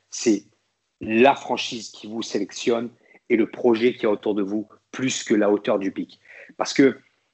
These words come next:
c'est vrai que techniquement, euh, c'est, c'est, c'est valorisant financièrement d'aller chercher un pic qui est plus haut. C'est, c'est une cote supplémentaire qui donc rejaillit sur vos contrats équipementiers, marketing et compagnie. Sauf que la réalité, c'est que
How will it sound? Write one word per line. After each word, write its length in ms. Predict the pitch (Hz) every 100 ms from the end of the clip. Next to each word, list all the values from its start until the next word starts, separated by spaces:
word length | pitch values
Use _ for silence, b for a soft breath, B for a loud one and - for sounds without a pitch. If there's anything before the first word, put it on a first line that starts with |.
| _ -
c'est 140 | -
vrai 140 | 147
que 260 | 151 127 - _ _ _ _
techniquement, 720 | 139 147 135 147 151 151 - - -
euh, 180 | 127 - - -
c'est, 380 | - - 123 -
c'est, 320 | - 113 113
c'est 160 | -
valorisant 520 | 113 123 123 123 123 127
financièrement 540 | 123 113 - 117 120
d'aller 180 | 104 101
chercher 300 | - - 120
un 60 |
pic 200 | 101 117
qui 120 | - 104
est 20 |
plus 260 | - 120
haut. 220 | 120 165 - b b b b
C'est, 560 | - - 139 143 143 156
c'est 460 | - - 139 139 143
une 160 | 143 135
cote 440 | - 143 143 -
supplémentaire 920 | - - - 117 131 123 120 135 131 -
qui 180 | 120
donc 340 | 117 135 123 - b b -
rejaillit 640 | 117 135 120 123 127 139
sur 240 | - 123
vos 100 | 107
contrats 540 | 117 120 - 120 120 117 B -
équipementiers, 600 | 113 - - 120 - 127
marketing 500 | 107 - 110 120 110
et 80 | 104
compagnie. 400 | 104 120 156 151 B -
Sauf 200 | 143 -
que 80 |
la 140 | 135 117
réalité, 500 | 113 113 113 - 165
c'est 180 | - -
que 220 | 123